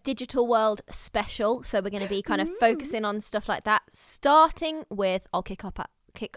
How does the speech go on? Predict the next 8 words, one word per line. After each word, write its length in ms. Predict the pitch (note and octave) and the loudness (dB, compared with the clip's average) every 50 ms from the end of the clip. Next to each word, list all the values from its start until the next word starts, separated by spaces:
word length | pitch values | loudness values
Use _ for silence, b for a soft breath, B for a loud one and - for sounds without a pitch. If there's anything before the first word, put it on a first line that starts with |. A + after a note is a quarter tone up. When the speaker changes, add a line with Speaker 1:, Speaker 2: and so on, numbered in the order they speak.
| - - | -8 -6
Speaker 1:
off 220 | G#3 G3+ - - - | -6 -4 -4 -6 -6
our 100 | - E3+ | -8 -8
first 380 | D#3+ - - G#3 F3 F3 - - | -8 -6 -6 -6 -6 -6 -8 -12
topic, 240 | - E3 - - - | -14 -14 -14 -14 -14
shall 160 | - F3 D#3 | -12 -12 -10
I? 140 | D#3+ D#3+ E3 B B B B B B B | -10 -10 -12 B B B B B B B
Which 260 | D4+ E4+ - - - | -2 -2 -2 -4 -6
is 280 | - G3+ G#3 F#3+ - | -6 -4 -4 -6 -8